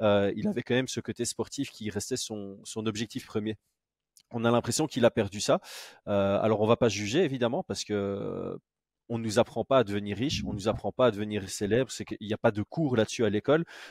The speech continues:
Donc, je pense que quand c'est assez soudain, c'est difficile à gérer et ça semble être difficile à gérer pour McGregor.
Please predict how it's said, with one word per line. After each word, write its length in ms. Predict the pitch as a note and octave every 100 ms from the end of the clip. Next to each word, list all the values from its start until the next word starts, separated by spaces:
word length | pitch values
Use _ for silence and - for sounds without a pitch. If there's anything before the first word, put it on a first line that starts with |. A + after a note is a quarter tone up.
| -
Donc, 120 | A2
je 80 | -
pense 200 | C3+ C3
que 80 | A#2+
quand 140 | A#2
c'est 140 | A2 A2
assez 220 | G#2 C3+
soudain, 360 | - A2 B2+
c'est 160 | C3 G2+
difficile 440 | G2+ - A2+ A#2+
à 60 | G#2
gérer 380 | F#2+ G2 B2+ B2
et 60 | G#2
ça 160 | G#2+
semble 260 | - C3+ A2+
être 200 | G#2 G#2+
difficile 420 | G2+ G#2+ A2 B2
à 60 | G#2
gérer 280 | F#2 G#2 A#2+
pour 180 | A2
McGregor. 460 | G#2 G2 G2 A#2 D3